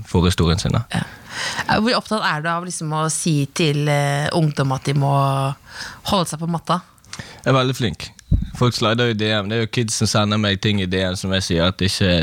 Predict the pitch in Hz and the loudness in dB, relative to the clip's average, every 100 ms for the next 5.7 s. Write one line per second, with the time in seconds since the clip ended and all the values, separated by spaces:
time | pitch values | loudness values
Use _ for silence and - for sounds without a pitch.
0 | 85 85 87 82 87 90 85 98 87 85 | 2 0 0 0 2 0 2 2 4 2
1 | 82 82 80 78 101 - - 202 220 247 | 2 0 0 -2 -4 -8 -4 0 2 2
2 | 185 190 165 185 196 - 147 131 131 151 | 0 0 -2 -2 -6 -4 -2 0 0 2
3 | 165 135 131 113 87 107 - - 117 107 | 2 4 2 0 -2 -8 -12 -2 0 2
4 | 110 113 113 110 95 120 110 117 104 92 | 2 4 4 2 0 0 2 2 2 2
5 | 92 - 92 - 90 85 | -2 0 0 2 2 2